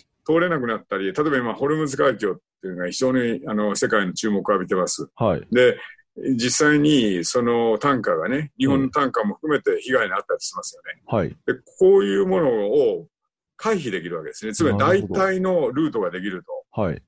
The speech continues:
Speaker 1: いうことになると、そうしたリスクを分散することができるわけですね。
Speaker 2: はい。
Speaker 1: したがって、今、各国が非常に関心を持って、ここの、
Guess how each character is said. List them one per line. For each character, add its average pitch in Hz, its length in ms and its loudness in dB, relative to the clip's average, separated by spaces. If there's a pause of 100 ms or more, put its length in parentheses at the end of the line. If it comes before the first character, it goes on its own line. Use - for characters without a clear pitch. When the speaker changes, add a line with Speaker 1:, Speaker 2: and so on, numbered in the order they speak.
Speaker 1:
い 151 120 0
う 170 80 2
こ 180 100 2
と 165 100 0
に 135 80 0
な 131 80 2
る 127 140 0
と、 117 140 0
そ 160 180 -2
う 165 40 -2
し 160 80 -6
た 160 80 2
リ 165 140 -2
ス - 100 -6
ク 123 100 0
を 107 40 2
分 170 200 0
散 190 220 -2
す 170 120 -6
る 170 60 -2
こ 156 80 2
と 131 80 2
が 90 100 0
で 87 80 -4
き 85 60 -10
る 85 100 -6
わ 80 40 -8
け 78 60 -8
で - 60 -6
す 123 40 0
ね。 107 60 2
Speaker 2:
は 82 60 0
い。 80 140 -8 (1000)
Speaker 1:
し - 140 -8
た 185 80 4
が 196 100 6
っ 202 180 -4
て、 - 300 2 (180)
今、 156 200 -2
各 143 220 -6
国 135 160 -4
が 104 120 0
非 104 120 -14
常 170 300 -2
に 170 120 -4
関 151 260 -2
心 147 220 -4
を 139 40 -2
持 139 140 -2
っ 131 40 -16 (140)
て、 156 120 0
こ 123 120 -8
こ 131 80 0
の、 131 260 2